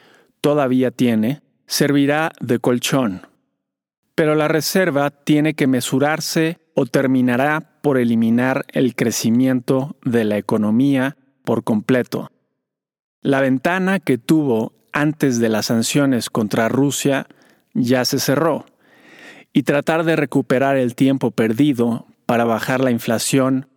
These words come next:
sin respeto por las circunstancias actuales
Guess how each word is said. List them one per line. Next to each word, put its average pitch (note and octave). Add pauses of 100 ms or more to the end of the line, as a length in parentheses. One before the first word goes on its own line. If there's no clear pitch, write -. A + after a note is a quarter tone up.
(140)
sin E3
respeto A#2+
por A2+
las G#2+
circunstancias B2+
actuales C3+